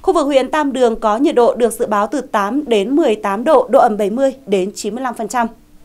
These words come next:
Khu vực huyện Tân Uyên cũng có nền nhiệt độ tương tự từ tám đến mười tám độ và độ ẩm từ bảy mươi đến chín mươi lăm phần trăm. Cuối cùng là huyện biên giới Phong Thổ với nhiệt độ từ mười hai đến hai mươi hai độ, độ ẩm bảy mươi đến chín mươi lăm phần trăm.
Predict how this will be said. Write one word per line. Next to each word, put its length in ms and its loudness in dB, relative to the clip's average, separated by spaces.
Khu 120 -4
vực 140 -2
huyện 220 -2
Tân 160 -2
Uyên 260 -2
cũng 240 0
có 200 0
nền 240 -2
nhiệt 120 -2
độ 120 0
tương 180 -8
tự 300 -2
từ 100 -2
tám 340 -4
đến 220 -2
mười 140 -2
tám 260 -6
độ 200 4
và 100 -4
độ 80 0
ẩm 180 2
từ 80 -4
bảy 180 -2
mươi 240 -2
đến 300 -6
chín 200 -10
mươi 80 -10
lăm 100 -12
phần 140 -10
trăm. 200 0
Cuối 120 -4
cùng 180 0
là 100 2
huyện 220 -2
biên 160 -2
giới 180 0
Phong 200 -4
Thổ 260 2
với 220 -2
nhiệt 120 0
độ 140 2
từ 140 -6
mười 100 -4
hai 260 -6
đến 220 -2
hai 140 -6
mươi 100 -8
hai 120 -2
độ, 220 2
độ 100 6
ẩm 140 4
bảy 120 0
mươi 240 0
đến 260 -2
chín 160 -10
mươi 80 -10
lăm 100 -8
phần 120 -10
trăm. 140 -4